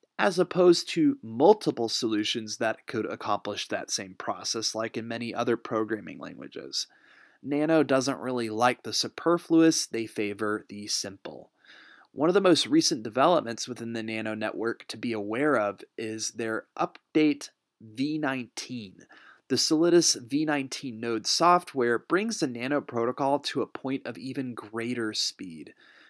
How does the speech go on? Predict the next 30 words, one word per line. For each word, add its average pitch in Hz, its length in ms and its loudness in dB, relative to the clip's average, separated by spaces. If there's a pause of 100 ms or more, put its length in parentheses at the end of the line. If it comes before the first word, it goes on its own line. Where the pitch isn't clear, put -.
(100)
To 156 120 2
illustrate 156 560 2
this, 151 360 0
you 139 160 2
can 123 340 -4
go 113 320 2
to 120 240 -4
a 110 140 -8
website, 110 640 -2
nanospeed 117 840 -4
dot 95 300 -6
live. 107 600 0
I 117 140 2
actually 135 420 0
just 113 260 -2
ran 110 360 -8
a 113 140 -10
speed 110 420 -6
test - 340 -4
on 107 220 -8
there, 101 320 -4 (420)
and 120 240 0
a 123 160 -2
transaction 123 800 2
of 110 220 -6
point 143 320 -4
zero 135 460 4
zero 123 360 2
zero 117 380 0
five 120 380 0